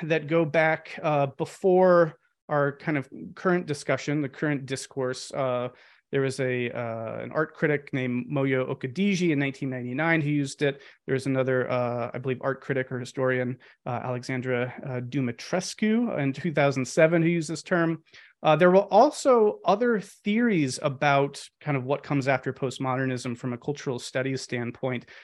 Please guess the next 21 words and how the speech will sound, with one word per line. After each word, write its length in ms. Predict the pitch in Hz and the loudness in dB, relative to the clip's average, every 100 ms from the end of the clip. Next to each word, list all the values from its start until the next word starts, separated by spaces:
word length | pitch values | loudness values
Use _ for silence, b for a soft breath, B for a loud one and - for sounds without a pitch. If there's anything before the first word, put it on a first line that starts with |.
| B - | B -2
uh, 240 | 131 127 | 0 2
that 160 | 143 139 | 0 0
were 160 | 139 | 0
also 280 | 147 160 - | 2 0 0
describing 440 | 131 - 135 131 | -4 -2 -2 -2
similar 280 | 127 139 123 | -4 -4 -4
things, 380 | - 240 190 165 | 2 4 6 2
but 180 | - 139 | -2 -2
has 160 | 139 131 | -4 -2
different 320 | 127 139 139 | -4 -4 4
names. 360 | 185 139 120 - | 4 4 0 -4
So 360 | 135 123 123 b b - | -2 -2 -6 b b 0
most 240 | 165 160 | 0 2
notably, 380 | 156 170 156 139 | 4 4 4 2
I 140 | 147 | 2
would 120 | 156 147 | 0 0
say, 240 | 147 135 | -2 0
is 160 | 127 123 | -2 -2
Raoul 320 | 143 139 139 156 | 2 2 2 0
Eshelman's 460 | - 143 123 120 | 0 -2 -2 -6
performatism. 880 | - 135 - 269 180 147 123 123 | -10 -4 4 6 6 2 -2 -4